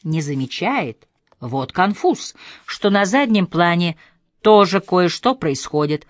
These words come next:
Из джипа вылезает Уолтер, отличный парень, во фланелевых шортах и клетчатой кепке, которому осточертело жариться на солнце,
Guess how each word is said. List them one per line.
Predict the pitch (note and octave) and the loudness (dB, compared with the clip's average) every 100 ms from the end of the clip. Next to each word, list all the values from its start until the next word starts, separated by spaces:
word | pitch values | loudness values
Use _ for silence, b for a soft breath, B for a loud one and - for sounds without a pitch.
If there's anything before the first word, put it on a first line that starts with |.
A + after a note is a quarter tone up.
| b b b _ | b b b _
Из | F4+ B3+ | 0 0
джипа | D3+ C3 D3 E3 D#3+ E3 D3+ B B | -2 -4 2 2 2 0 0 B B
вылезает | D3 G#3+ A#3 B3+ D#4 - | -2 2 2 2 0 0
Уолтер, | D3 C3+ D3 D3 D3+ D3 b - A4+ | 0 0 0 0 -4 -6 b -4 -4
отличный | A#4 G4+ F4+ B3+ A#3+ | 2 0 2 -2 -2
парень, | - B2 A2+ A#2 b b | 0 -2 -4 -10 b b
во | D#3+ G#3 | -2 0
фланелевых | G3+ A3+ D4+ C4+ D#3 | 2 2 2 0 -2
шортах | - - D#3 D#3 - D3+ - b | -4 -2 0 0 -4 -10 -10 b
и | D#3 | -8
клетчатой | D3+ G#3+ C4+ - - B2+ | -2 0 0 -4 -8 -8
кепке, | - D#3 D3+ - C#3+ B B | -4 -4 -4 -6 -8 B B
которому | - F3 G3 G3 - | -2 0 2 2 0
осточертело | - - A3+ - A3 - D#4 B3+ D#3 | -4 -2 -2 -2 -4 -2 0 0 0
жариться | C#3+ F#3+ D#3 - C#3+ | 0 -2 -4 -6 -6
на | B2+ | -6
солнце, | - C3+ D#3 C#3 C#3+ | -6 -4 -4 -6 -10